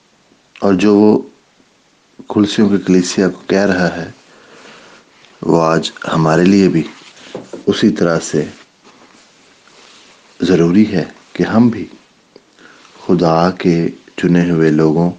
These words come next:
जो कि खुदा ने हमें चुन लिया है, अपने बेटे बेटियां बनाया है, और खुदा हमें मुकद्दस और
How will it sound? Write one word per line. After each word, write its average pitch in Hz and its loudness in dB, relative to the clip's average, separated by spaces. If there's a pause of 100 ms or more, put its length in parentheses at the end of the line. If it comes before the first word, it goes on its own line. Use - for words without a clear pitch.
(1300)
जो 85 -2
कि - 0 (520)
खुदा 87 0
ने 87 -2
हमें 82 -4
चुन 80 -4
लिया 80 0
है, 90 -6
अपने 85 -4
बेटे 76 -2
बेटियां 78 -4 (840)
बनाया 78 -2
है, - -12 (1900)
और 87 -2
खुदा 92 0
हमें 87 0 (1120)
मुकद्दस 92 -2 (1400)
और 82 -2